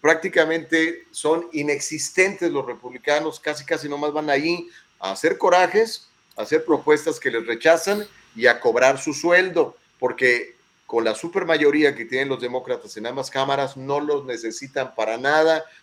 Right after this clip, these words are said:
no tienen que negociar para nada, y por eso hay impuestos tan brutales como estos, eh,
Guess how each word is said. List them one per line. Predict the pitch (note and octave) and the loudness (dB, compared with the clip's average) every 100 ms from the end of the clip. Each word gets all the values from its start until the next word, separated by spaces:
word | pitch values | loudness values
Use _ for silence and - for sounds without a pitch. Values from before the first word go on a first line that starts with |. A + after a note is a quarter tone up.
| - | -10
no | A#2+ | -8
tienen | A#2+ C3 B2+ | -6 -8 -6
que | A#2 | -6
negociar | A2 G2+ - A#2+ A#2 | -4 -6 -2 -2 -2
para | A2 A2 | -2 -2
nada, | B2+ D3 D#3 D#3+ D#3 _ _ - | 2 4 4 4 0 _ _ -14
y | G#2+ | -6
por | A#2 A#2 | 2 4
eso | C3+ C3+ D#3+ E3+ - | 4 2 0 0 -4
hay | G#2+ A2 | -4 -4
impuestos | C3 - C3+ B2+ B2 A2 | -6 -2 -2 -2 -8 -8
tan | G#2 G2 | -10 -8
brutales | G2+ F#2+ G#2+ A2 A#2 | -8 -2 0 0 -2
como | - B2+ C#3 | -6 -2 0
estos, | C3 - E3 E3 - _ _ _ - | 0 -2 -10 -12 -14 _ _ _ -4
eh, | G2 G2 F#2 F2+ E2+ E2 C2 | 0 2 2 0 -4 -8 -12